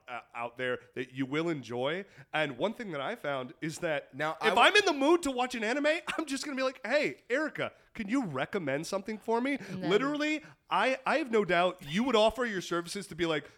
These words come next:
Speaker 1: "Let me know what type of stuff you're into, and
Speaker 3: Li-
Speaker 1: I'll, I'll give you a list."
Speaker 3: Literally, I have seen
Speaker 1: You're
Speaker 3: so
Speaker 1: that
Speaker 3: many
Speaker 1: person
Speaker 3: anime.
Speaker 1: in
Speaker 3: Yeah,
Speaker 1: your friend
Speaker 3: I am.
Speaker 1: group,
Speaker 3: I
Speaker 1: right?
Speaker 3: am the person in my, in my normie friend group where I,
Speaker 1: <laughs>
Speaker 3: everyone. It's really funny 'cause people are like,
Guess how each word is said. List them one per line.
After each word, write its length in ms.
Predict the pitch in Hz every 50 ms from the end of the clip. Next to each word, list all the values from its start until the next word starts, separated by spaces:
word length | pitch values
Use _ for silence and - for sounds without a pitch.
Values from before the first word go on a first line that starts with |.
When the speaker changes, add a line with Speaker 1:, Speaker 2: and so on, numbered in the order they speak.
| _
Speaker 1:
"Let 200 | - 160 196 208
me 100 | 233 247
know 200 | 233 233 240 233
what 260 | 226 220 220 220 220 214
type 160 | 214 202 190
of 80 | 185
stuff 280 | - - 196 180 180 -
you're 160 | 185 175 165
into, 540 | 170 175 170 165 - 156 147 147 143 135 135 - 151
and 120 | 151 151
Speaker 3:
Li- 20 | 147
Speaker 1:
I'll, 220 | 147 147 143 143 -
I'll 120 | 156 156
give 240 | 151 - - 151 143
you 380 | 139 143 139 139 135 127 127 - _ -
a 160 | 135 127 123
list." 100 | 117 117
Speaker 3:
Literally, 380 | - - 226 226 214 202 196 -
I 140 | 196 226 254
have 160 | 285 285 277
seen 500 | - - - 254 240 233 226 220 220 214 - _ _ _ _ _ _ _ _ _ - -
Speaker 1:
You're 180 | - 147 208 294
Speaker 3:
so 80 | 277 262
Speaker 1:
that 160 | 254 254 247
Speaker 3:
many 280 | 233 240 233 226 214 196
Speaker 1:
person 180 | 185 180 175
Speaker 3:
anime. 60 | 170 170 175
Speaker 1:
in 200 | 170 170 165 151
Speaker 3:
Yeah, 180 | 139 135 - 131
Speaker 1:
your 100 | 127 117
friend 280 | - - 277 320 349
Speaker 3:
I 60 | 403 381
am. 80 | 220
Speaker 1:
group, 100 | 185 214
Speaker 3:
I 60 | 247 269
Speaker 1:
right? 60 | 277 285
Speaker 3:
am 100 | 285 247
the 120 | 226 277
person 300 | - - 302 - - 285
in 80 | 269 254
my, 80 | 240 233 233 233 226
in 140 | 226 226
my 160 | 226 214 214 214
normie 400 | 214 220 226 233 226 220 220 -
friend 260 | - 220 214 220 226
group 300 | 196 190 175 170 - 185
where 160 | 185 185 185
I, 240 | - - - - - 170 139 156
Speaker 1:
<laughs> 180 | - - -
Speaker 3:
everyone. 400 | 226 220 226 247 226 226 220 220 - - - - -
It's 160 | - 302 - -
really 180 | 415 427 415
funny 220 | - 392 427 381 -
'cause 160 | - 262 247
people 340 | - - 330 - - 381 359
are 120 | 330 311
like, 240 | 269 254 240 214